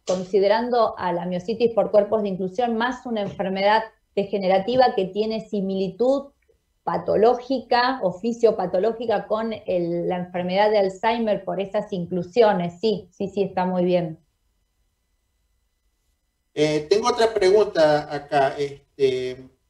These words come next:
Speaker 2: primero, felicitaciones, y seguramente no debe ser un médico de atención primaria.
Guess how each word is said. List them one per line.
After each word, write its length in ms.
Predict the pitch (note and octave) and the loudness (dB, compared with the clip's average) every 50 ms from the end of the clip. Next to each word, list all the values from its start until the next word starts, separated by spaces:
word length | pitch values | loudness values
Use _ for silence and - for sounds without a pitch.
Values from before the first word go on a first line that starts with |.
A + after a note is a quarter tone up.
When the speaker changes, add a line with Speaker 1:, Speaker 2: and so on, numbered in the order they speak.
| _ _ _ | _ _ _
Speaker 2:
primero, 320 | - D#3 D#3 D#3+ E3+ F#3 F#3 | -14 -10 -8 -4 -2 -2 0
felicitaciones, 1000 | - F#3 F3 D#3+ - - D3+ D3 D3+ D3 C#3+ - F3+ F3+ F3+ F3+ F3+ F3+ F#3+ G3 - | 2 2 2 0 0 -4 -6 -4 -4 -4 -2 2 2 2 2 0 -6 -10 -12 -12 -8
y 300 | E3+ D#3 D3+ D3+ D3 C#3 | -6 -4 -2 -2 -2 -2
seguramente 640 | - - C#3+ D3 D#3+ D#3 D#3+ D#3+ D#3+ - - - E3 | -4 -6 -6 -6 -4 -4 -6 -8 -10 -14 -12 -12 -10
no 520 | - D#3 D3+ D3+ D3+ D3 C#3+ C#3 C#3 C#3 - | -10 -10 -10 -10 -8 -8 -8 -10 -10 -10 -6
debe 260 | C#3 C#3 D3 D3 D3 | -2 0 0 0 0
ser 160 | C#3+ - D3 | -2 -4 -10
un 100 | D3 D3 | -10 -10
médico 340 | D3 D3 D3+ D3 D3 D3 C#3+ | -8 -6 -6 -6 -2 2 4
de 100 | C#3 C#3 | 6 4
atención 400 | C3+ - C#3 B2+ B2+ - D3 C#3 | 4 2 -6 -12 -14 -14 -18 -16
primaria. 720 | C#3 D3+ E3 F3+ F#3 F#3 E3+ D3+ D3 C#3+ C#3+ - - | -14 -10 -4 -2 0 2 2 2 2 0 -2 -6 -14